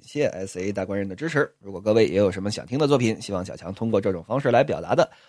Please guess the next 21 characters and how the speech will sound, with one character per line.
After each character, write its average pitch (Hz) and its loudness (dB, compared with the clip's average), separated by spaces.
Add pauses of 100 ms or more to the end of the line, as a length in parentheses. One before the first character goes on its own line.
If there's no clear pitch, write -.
欢 92 -6
迎 87 -8
来 92 0
小 - -14
强 - -18
的 82 -10 (140)
微 147 8
信 220 2
上 139 2
聊 107 4 (180)
，W 90 -8 (120)
A 120 2
L 104 2
L 104 0
Z 131 4
O 123 4
N 143 2
E，W 90 -6
A 151 4
L 101 2
L 104 0